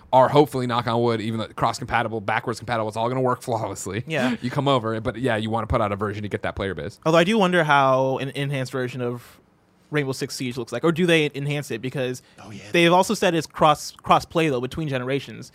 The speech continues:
Speaker 1: That's
Speaker 2: And
Speaker 1: just
Speaker 2: so
Speaker 1: graphics, though, right?
Speaker 2: Yeah, but I feel like there's an inherent advantage there, right? If you're playing on a, if you're playing on a new version that might have, like, more F P S or, you know,
Speaker 1: Mm.
Speaker 2: better fidelity or whatever it may
Speaker 1: You
Speaker 2: be,
Speaker 1: say
Speaker 2: right?
Speaker 1: that, but remember when people were playing, uh, pub G on Xbox, and if you were playing on Xbox One X, you could see the grass, and if you were playing on Xbox One, you couldn't.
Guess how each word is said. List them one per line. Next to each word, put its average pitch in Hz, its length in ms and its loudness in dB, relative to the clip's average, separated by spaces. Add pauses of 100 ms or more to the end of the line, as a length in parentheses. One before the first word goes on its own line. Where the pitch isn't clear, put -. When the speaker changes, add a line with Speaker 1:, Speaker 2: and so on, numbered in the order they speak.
(280)
Speaker 1:
That's 156 160 4
Speaker 2:
And 226 80 4
Speaker 1:
just 151 100 6
Speaker 2:
so 143 120 4
Speaker 1:
graphics, 143 400 2
though, 98 180 -6
right? 104 240 -8 (480)
Speaker 2:
Yeah, 196 140 2
but 185 140 2
I - 20 2
feel 220 120 -2
like 208 60 0
there's 175 120 2
an 151 100 -4
inherent 139 320 -2
advantage 127 420 -4
there, 117 160 -4
right? 123 140 -2
If 123 80 -6
you're 135 60 -6
playing 127 320 -4
on 120 180 -2
a, 120 380 -2
if 143 100 -4
you're 180 120 6
playing 196 280 0
on 180 100 2
a 165 160 2
new 156 220 -2
version 139 360 0
that 127 300 2
might 139 200 -2
have, 127 260 0
like, 127 260 -6
more 156 520 2
F 147 160 0
P 156 120 -6
S 147 460 -2
or, 135 320 0 (160)
you 147 100 -6
know, 120 300 -2 (100)
Speaker 1:
Mm. 101 380 -14
Speaker 2:
better 165 220 4
fidelity 139 440 0
or 127 80 0
whatever 131 280 0
it 117 80 -6
may 127 80 -4
Speaker 1:
You 131 60 0
Speaker 2:
be, 190 40 0
Speaker 1:
say 131 160 6
Speaker 2:
right? - 80 6
Speaker 1:
that, 170 100 4
but 151 60 4
remember 156 260 2
when 160 120 2
people 165 240 0
were 147 80 4
playing, 135 360 -2
uh, 120 340 -2
pub 147 260 2
G 160 180 0
on 123 80 0
Xbox, 107 540 -4
and 104 120 -8
if 107 120 -10
you 120 80 -2
were 110 80 -4
playing 113 240 -6
on 110 120 -4
Xbox 110 360 -6
One 113 120 -6
X, 123 240 -10
you 113 80 -10
could 101 140 -16
see - 180 -6
the 117 100 -6
grass, 110 340 -6
and 110 80 -10
if 104 100 -14
you 104 60 -8
were 101 40 -12
playing 110 220 -8
on 110 100 -8
Xbox 107 300 -8
One, 113 140 -8
you 104 80 -10
couldn't. 127 300 -8